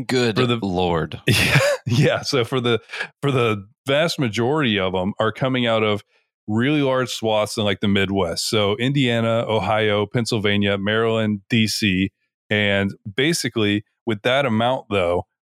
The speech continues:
Speaker 2: they're gonna be everywhere. And, like, everybody, like, at least I can, like, always hear that noise when I think about it, like, that cicada, like,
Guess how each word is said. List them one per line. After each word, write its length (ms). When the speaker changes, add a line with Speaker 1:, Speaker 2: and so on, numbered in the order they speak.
Speaker 2:
they're 120
gonna 240
be 160
everywhere. 560
And, 140
like, 220
everybody, 460
like, 240
at 100
least 220
I 140
can, 180
like, 200
always 320
hear 300
that 220
noise 440
when 160
I 60
think 240
about 280
it, 120
like, 180
that 160
cicada, 480
like, 240